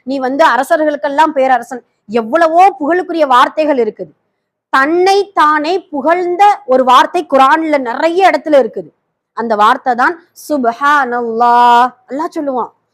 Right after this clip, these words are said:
அடிக்கடி. இப்ப எப்படின்னா, எ-, எ-, எந்த மாதிரி வரு-, வரும் அப்படின்னா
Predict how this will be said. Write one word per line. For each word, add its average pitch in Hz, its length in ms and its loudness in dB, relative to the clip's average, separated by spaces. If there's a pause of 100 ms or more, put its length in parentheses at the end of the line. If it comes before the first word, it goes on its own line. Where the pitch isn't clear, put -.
(140)
அடிக்கடி. 269 400 -2 (240)
இப்ப - 200 -6
எப்படின்னா, 285 400 0 (140)
எ-, 254 180 -6
எ-, 254 160 -2
எந்த 269 220 -4
மாதிரி 311 240 2 (100)
வரு-, 233 240 0
வரும் 247 260 2
அப்படின்னா 240 340 0